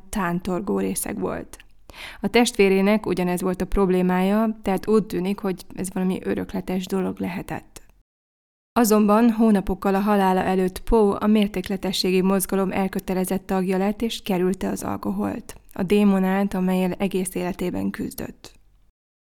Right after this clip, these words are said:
És jöjjön egy történet a problémájáról, illetve a problémája súlyosságáról. Poe richmondi tartózkodásának vége felé történt, hogy nagyon súlyosan megbetegedett.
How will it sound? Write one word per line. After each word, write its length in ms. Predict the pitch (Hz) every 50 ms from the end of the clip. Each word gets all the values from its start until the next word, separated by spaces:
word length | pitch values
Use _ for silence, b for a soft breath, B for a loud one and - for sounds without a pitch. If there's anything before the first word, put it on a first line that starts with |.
| _ _ _ _ _ _ _
És 200 | 220 185 - -
jöjjön 260 | 214 214 196 180 175
egy 140 | 175 190 -
történet 480 | - 190 185 185 - 175 175 175 190
a 60 | 202
problémájáról, 960 | 190 - - 190 180 190 185 180 180 180 175 180 175 170 165 175 185 190 196 190
illetve 440 | 185 185 180 180 196 - - 180
a 60 | 180 180
problémája 680 | - - 214 202 180 202 190 185 180 175 175 180 196
súlyosságáról. 1120 | 190 - - 208 208 - 202 196 - - 320 311 - - 160 160 156 - - 247 240 240 247 233 b b b b b b b b b b b b b b b b -
Poe 320 | - 220 233 240 254 254
richmondi 520 | 226 202 196 - - 185 185 175 175 180
tartózkodásának 1040 | 175 - 185 185 185 - 180 180 - - 185 170 175 165 175 - 180 175 185 - - -
vége 260 | - 190 185 185 185
felé 260 | 185 - 185 185 180
történt, 600 | 180 - - 196 208 202 196 - 180 185 208 208
hogy 160 | 202 208 185 196
nagyon 260 | 190 180 175 175 180
súlyosan 400 | - - 175 180 180 - 180 175
megbetegedett. 1000 | 175 175 180 175 190 180 185 - 180 175 180 180 180 - - - - _ -